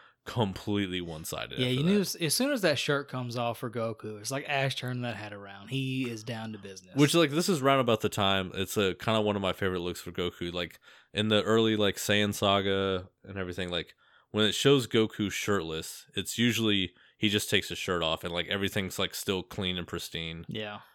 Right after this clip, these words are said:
Speaker 1: But, like, when they start transitioning to this, like, time in the animation where, like, every time Goku's shirtless is because his top, like,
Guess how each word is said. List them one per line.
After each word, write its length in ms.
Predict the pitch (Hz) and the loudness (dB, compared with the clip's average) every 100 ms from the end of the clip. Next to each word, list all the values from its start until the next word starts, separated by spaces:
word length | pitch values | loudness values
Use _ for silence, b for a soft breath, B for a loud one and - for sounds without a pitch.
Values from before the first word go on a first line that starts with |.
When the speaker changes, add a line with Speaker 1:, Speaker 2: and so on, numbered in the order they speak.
| b | b
Speaker 1:
But, 140 | 107 92 | 0 2
like, 360 | 90 82 - - _ _ _ _ _ _ - | 2 0 -4 -20 _ _ _ _ _ _ -4
when 180 | 101 107 | 0 2
they 120 | 98 | 2
start 400 | - - 123 - | 0 2 2 2
transitioning 680 | 123 110 101 104 - 101 95 | -2 0 0 0 0 -4 -2
to 100 | 95 | -2
this, 220 | 90 - | -2 -2
like, 220 | 92 85 | -2 -4
time 260 | - 95 92 | -4 -4 -2
in 80 | 90 | 0
the 100 | 87 | 0
animation 500 | 87 87 87 92 87 | -2 -2 -4 -4 -4
where, 100 | 87 | -4
like, 300 | 82 78 _ b b | -4 -4 _ b b
every 200 | 104 110 | 0 0
time 240 | - 107 98 | 0 0 2
Goku's 400 | 101 - 95 - | 0 0 -4 -2
shirtless 520 | - 123 92 90 95 | 0 0 0 -4 -6
is 100 | 87 | -6
because 380 | 95 104 87 90 | -4 -2 -4 -4
his 160 | 82 | -8
top, 360 | - 107 101 - | -4 0 0 0
like, 280 | 87 78 | -4 -4